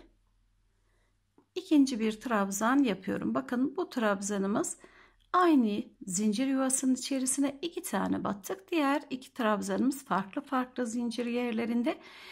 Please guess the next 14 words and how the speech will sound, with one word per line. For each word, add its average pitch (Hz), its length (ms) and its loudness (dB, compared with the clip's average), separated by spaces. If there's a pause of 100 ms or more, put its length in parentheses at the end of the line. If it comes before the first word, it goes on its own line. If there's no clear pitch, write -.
(240)
Diğeri 302 360 2
ise 285 500 -2
üç 381 200 -4
tane 214 380 0
zincir 285 380 2
çekerek 220 680 -4
oluşturduğumuz 226 960 0
trabzanlarımız. 202 880 0 (100)
Toplamda 240 680 2 (420)
bir, 277 280 -2 (140)
iki, 285 500 -4
üç, 285 600 -4 (360)
üçü - 300 -4
ayrı. 208 420 0